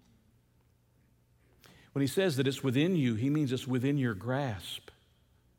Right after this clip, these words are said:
It's right here before you. In other words, he's saying that if you receive me, if you put your faith in me and you follow me, I'll bring the kingdom in. But what did they do? What did the Jewish nation do?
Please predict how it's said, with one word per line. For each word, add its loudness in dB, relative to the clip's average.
It's -6
right 2
here 2
before -2
you. -4
In -2
other 2
words, 2
he's -2
saying 2
that 6
if 2
you 2
receive 2
me, 2
if -4
you 2
put 0
your 4
faith 4
in 4
me 4
and 4
you 4
follow 6
me, 4
I'll 10
bring 4
the 4
kingdom 4
in. 4
But 6
what 6
did 2
they 6
do? 4
What 6
did -4
the 0
Jewish 0
nation 2
do? 6